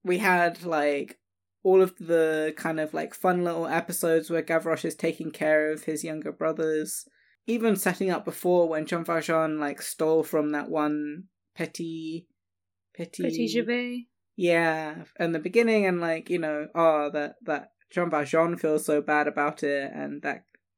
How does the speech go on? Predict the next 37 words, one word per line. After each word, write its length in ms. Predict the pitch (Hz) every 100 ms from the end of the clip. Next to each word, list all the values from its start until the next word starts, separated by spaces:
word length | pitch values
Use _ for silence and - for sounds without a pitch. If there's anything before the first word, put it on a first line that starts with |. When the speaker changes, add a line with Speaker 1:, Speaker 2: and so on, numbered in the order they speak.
| -
Speaker 1:
surely 400 | - 143 139 139
does 260 | 139 139
translate 640 | - 143 139 156 139 - -
to, 260 | 147 143 139
uh, 120 | 139 - - - -
to 100 | 156
reader. 480 | 147 175 175 139 139 - - _ _ _ _ _ _
All 140 | 190 180
these 220 | 170 160
kind 160 | 170 160
of 160 | -
ways 320 | 170 165 156
of, 100 | 165
like, 180 | 160 -
trying 240 | - 170 160
to 140 | 156
make 460 | 156 151 160 160 -
an, 220 | 160 156
a 140 | 165 151
reader 380 | 156 160 156 151
actually 400 | 151 - - 156
care 240 | - 170
about 300 | 160 - -
Gavroche. 640 | 156 151 165 147 - - - _ _ _ _ _ _ _
I 140 | -
don't 160 | 190 190
know, 340 | 190 185 175 165
maybe 480 | 175 185 185 180
Speaker 2:
Mm. 640 | 214 233 233 226 214 202 196
Speaker 1:
do, 220 | 247 240
do 100 | 269
you 100 | 285
think 260 | 294 285 262
that, 200 | 247 226
like, 280 | 214 208 -
in 200 | 202 196
this 320 | 214 214